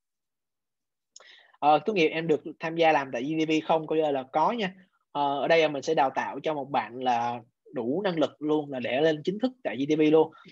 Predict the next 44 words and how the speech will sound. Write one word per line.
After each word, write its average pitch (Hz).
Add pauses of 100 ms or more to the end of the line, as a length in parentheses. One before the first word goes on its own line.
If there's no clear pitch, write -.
(160)
Nhưng 151
mà 135
khi 160
mà 139
bạn, 127
khi 170
học 139
xong 165
này, 147
khi 151
bạn 131
vô 151
làm 127
thì 120
sẽ 151
có 165
hai 165
tháng 170
thử 143
việc. 143 (4000)
Anh 175
Thắng 202
có 247
hỏi 156
là 147
mười 147
buổi 139
học 196
này 143
học 139
qua 160
Zoom, 175 (280)
dạy 127
trực -
tiếp 254
không 175
phải 147
thông 160
qua 160
video 160
như 156
mấy 170
khóa 190
trước. 220